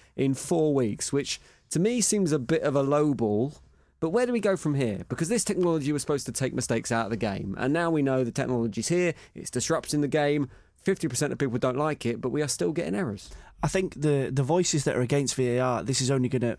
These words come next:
Speaker 2: make them louder and louder and louder. And I think the, the issues that have been raised, uh, you know, are quite legitimate. But when you look at those four incidents, and for me, the big one was the Youri Tielemans tackle on
Speaker 1: Hmm.
Speaker 2: Callum Wilson, which was a really, really nasty one.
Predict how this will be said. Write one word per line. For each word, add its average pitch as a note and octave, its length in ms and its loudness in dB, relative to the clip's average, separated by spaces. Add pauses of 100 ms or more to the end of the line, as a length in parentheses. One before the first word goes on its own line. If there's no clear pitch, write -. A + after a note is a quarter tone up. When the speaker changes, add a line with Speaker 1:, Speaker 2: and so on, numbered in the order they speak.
Speaker 2:
make C#3 240 0
them A#2+ 120 0
louder B2 520 0
and C3 140 0
louder A#2 380 -2
and A#2+ 80 0
louder. A2+ 340 0
And C3+ 120 0
I C3 40 -2
think D3+ 280 -2 (400)
the, C#3+ 160 0
the C#3+ 280 0
issues E3 340 0
that C#3+ 120 0
have B2+ 240 0
been B2 160 2
raised, C3 360 0
uh, B2+ 220 0
you C3+ 120 0
know, A#2 100 0
are A2+ 60 -4
quite C#3 200 -2
legitimate. A#2+ 500 -2
But C3+ 140 -2
when D3+ 140 0
you D#3+ 60 2
look E3+ 160 0
at C#3 40 -2
those C#3 160 0
four C#3 280 0
incidents, B2 480 -2 (260)
and B2+ 100 -2
for C#3+ 120 0
me, D3+ 160 4
the C3 100 2
big C3 200 0
one C3 180 2
was B2 440 0
the A#2+ 400 2
Youri C3 220 2
Tielemans B2+ 520 0 (340)
tackle A#2+ 420 -2
on B2 80 0
Speaker 1:
Hmm. A#2 80 0
Speaker 2:
Callum B2+ 200 2
Wilson, A#2+ 300 0
which A#2+ 160 -2
was A#2+ 140 0
a A2+ 80 0
really, C#3 380 0
really B2+ 180 0
nasty B2 320 -2
one. A2+ 220 -2